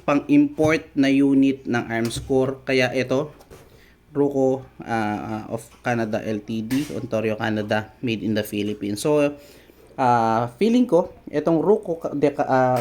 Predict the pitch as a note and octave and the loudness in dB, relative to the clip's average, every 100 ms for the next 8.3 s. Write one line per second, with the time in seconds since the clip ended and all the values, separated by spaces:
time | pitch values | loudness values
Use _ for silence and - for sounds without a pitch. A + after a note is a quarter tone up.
0 | A#2+ D3+ D#3 - C#3+ C#3+ D3 - - B2 | 0 0 0 0 0 0 -2 -6 -8 -8
1 | - C3 B2+ B2 B2 B2+ B2 A#2+ A2 C3 | -4 -2 0 0 0 -2 -2 -4 -2 -2
2 | C#3+ E3 E3 F#3+ D3+ D3+ D3 D3+ D3+ - | 0 2 2 2 2 0 2 2 2 2
3 | C3+ C3+ D3 - _ _ _ _ C#3 C3 | 2 2 -4 -14 _ _ _ _ 0 2
4 | B2 B2+ B2 - A#2 G#2+ G#2+ G2+ A2 - | 4 2 2 0 -4 -4 -6 -6 -10 -8
5 | A2+ A2 A#2 A2+ G#2+ G2 G2+ A2 G#2 - | -10 -10 -14 -10 -8 -6 -2 -2 -2 -8
6 | - _ _ _ - - - - B2 A2 | -20 _ _ _ -12 -12 -14 -6 -2 -2
7 | A#2 B2 - F3+ G3 G3 D#3+ G3 F3+ F#3 | -2 -4 0 4 4 2 2 2 4 4
8 | A3+ G3 | 4 4